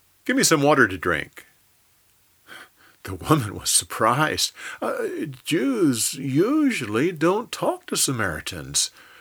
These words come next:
Why did you ask me for a drink since I'm a Samaritan woman?" Jesus said, "If you knew who I am, you would ask me, and I would give you living water."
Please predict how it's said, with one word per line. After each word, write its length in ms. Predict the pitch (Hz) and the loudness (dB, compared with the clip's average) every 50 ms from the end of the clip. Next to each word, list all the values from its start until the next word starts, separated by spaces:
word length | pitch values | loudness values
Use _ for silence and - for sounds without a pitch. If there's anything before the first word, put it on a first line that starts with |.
| - _ _ _ | -20 _ _ _
Why 400 | - 135 107 104 117 147 208 285 | -18 -14 -8 -6 -6 -4 -4 -4
did 220 | 226 220 190 151 165 | -4 -4 -4 -2 2
you 120 | 170 160 | 2 4
ask 320 | 147 135 123 120 - - | 4 4 2 0 -2 -4
me 500 | - 113 110 113 123 170 240 285 294 262 | -6 -8 -6 -4 -4 -2 -2 0 0 -2
for 340 | 208 - - 120 101 92 87 | -2 -4 -4 -2 -2 0 -2
a 80 | 90 85 | -2 -4
drink 440 | - 98 87 80 90 127 165 120 - | -4 -4 -2 0 0 0 -2 -2 0
since 600 | - - 180 180 175 156 - - - - - - _ _ _ - | 0 2 2 2 2 2 2 2 2 2 2 -2 _ _ _ -6
I'm 460 | 110 127 185 262 302 269 220 190 165 | -4 -2 -2 -2 -2 -4 -4 -4 -4
a 80 | 151 | -2
Samaritan 840 | 135 - - 160 151 143 175 247 254 175 143 - - 175 180 160 160 | 0 0 0 0 0 0 0 0 0 0 0 0 -2 -4 -4 -4 -4
woman?" 520 | 190 262 302 330 269 170 98 82 143 139 - _ _ _ _ _ _ _ _ _ _ _ _ _ _ _ _ _ _ _ _ _ _ _ _ _ | -4 -4 -4 -4 -6 -8 -8 -10 -16 -20 -20 _ _ _ _ _ _ _ _ _ _ _ _ _ _ _ _ _ _ _ _ _ _ _ _ _
Jesus 420 | - - 117 95 90 85 82 78 - | -16 -12 -8 -8 -6 -6 -6 -4 -4
said, 420 | - - 101 87 82 76 69 - _ _ _ _ _ _ _ _ _ _ _ _ _ _ _ _ | -2 0 0 0 -2 -2 -6 -12 _ _ _ _ _ _ _ _ _ _ _ _ _ _ _ _
"If 200 | - 120 113 - | 2 2 2 2
you 200 | - 185 208 220 | 0 -2 0 0
knew 320 | 185 143 139 151 151 139 120 | 2 2 4 6 6 6 4
who 260 | 123 135 131 117 - | 4 4 4 4 2
I 300 | 76 107 117 120 107 - - - | 2 2 2 2 2 0 -2 -2
am, 680 | 101 117 123 104 80 62 52 53 67 85 101 113 113 _ _ _ _ _ _ _ _ | -2 -2 -2 -2 -2 -4 -6 -8 -10 -12 -14 -14 -16 _ _ _ _ _ _ _ _
you 180 | 117 131 180 | -4 2 4
would 100 | 208 185 | 6 8
ask 340 | 143 120 110 107 - - - | 8 8 8 6 6 2 -2
me, 520 | 120 117 131 185 233 220 143 101 95 113 135 | -2 0 0 2 2 2 2 0 2 2 2
and 100 | 135 127 | 2 4
I 160 | 135 160 170 | 4 4 4
would 260 | 156 120 110 104 95 | 4 4 2 2 0
give 300 | 92 104 107 101 87 95 | 0 0 0 0 0 -2
you 460 | 101 117 180 247 247 165 120 127 139 | -4 -2 0 2 2 4 4 4 4
living 580 | 139 143 156 202 254 247 226 175 135 110 92 85 | 4 4 4 4 2 2 2 0 0 0 -2 -2
water." 480 | 82 71 64 69 - - - - - | -4 -4 -6 -8 -10 -12 -14 -16 -20